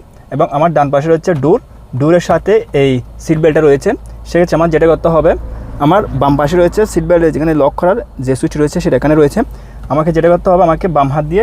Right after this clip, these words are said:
সিট বেল্টটা বের করতে হবে এখান থেকে এইভাবে। যখন ভিড় মতো হবে ডান হাতটা এখানে ঢোকাতে হবে, এরপর এখানে ধরে এখানে লাগাতে হবে।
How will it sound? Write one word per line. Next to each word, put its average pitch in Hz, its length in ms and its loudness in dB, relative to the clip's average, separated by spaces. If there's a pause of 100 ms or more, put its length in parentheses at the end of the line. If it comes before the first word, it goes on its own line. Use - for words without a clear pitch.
সিট 165 180 -6
বেল্টটা 165 220 0 (580)
বের 143 160 2
করতে 131 180 -2
হবে 113 160 -4
এখান 113 160 -6
থেকে 104 140 -10 (920)
এইভাবে। 120 240 0 (840)
যখন 185 180 2 (100)
ভিড় 185 200 2
মতো 190 180 2
হবে 185 160 2 (440)
ডান 139 160 2
হাতটা 165 160 -6
এখানে 165 180 0
ঢোকাতে 170 220 2
হবে, 175 140 0 (400)
এরপর 156 160 -6 (100)
এখানে 160 260 -4
ধরে 175 160 2 (1800)
এখানে 143 220 2
লাগাতে 139 260 0
হবে। 180 140 2